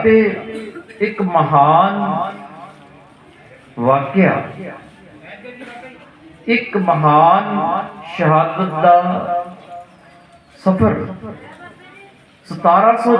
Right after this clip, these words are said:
ਚਾਰ ਵਿੱਚ ਧੰਨ ਸ੍ਰੀ ਗੁਰੂ ਕਲਗੀਧਰ ਪਾਤਸ਼ਾਹ ਜੀ ਦੇ ਪਰਿਵਾਰ ਸਿੱਖਾਂ ਨੇ, ਮਰਜੀਵੜਿਆਂ ਨੇ ਐਸਾ ਇਤਿਹਾਸ ਰਚਿਆ ਕਿ ਸੰਸਾਰ ਦੇ ਕਿਸੇ ਧਰਮ ਅੰਦਰ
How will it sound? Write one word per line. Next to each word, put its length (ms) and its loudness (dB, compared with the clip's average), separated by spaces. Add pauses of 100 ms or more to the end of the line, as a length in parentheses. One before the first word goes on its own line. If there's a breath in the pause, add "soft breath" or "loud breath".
(120)
ਚਾਰ 300 4
ਵਿੱਚ 200 -2 (1600)
ਧੰਨ 240 0
ਸ੍ਰੀ 200 -2
ਗੁਰੂ 240 -2
ਕਲਗੀਧਰ 680 0
ਪਾਤਸ਼ਾਹ 560 -2
ਜੀ 100 -2
ਦੇ 160 2 (120)
ਪਰਿਵਾਰ 640 2 (1900)
ਸਿੱਖਾਂ 380 0
ਨੇ, 140 0
ਮਰਜੀਵੜਿਆਂ 680 2
ਨੇ 200 -2 (1700)
ਐਸਾ 320 0 (260)
ਇਤਿਹਾਸ 600 0
ਰਚਿਆ 420 -2
ਕਿ 260 -4 (380)
ਸੰਸਾਰ 680 0
ਦੇ 140 -4
ਕਿਸੇ 340 -4 (160)
ਧਰਮ 280 0
ਅੰਦਰ 260 0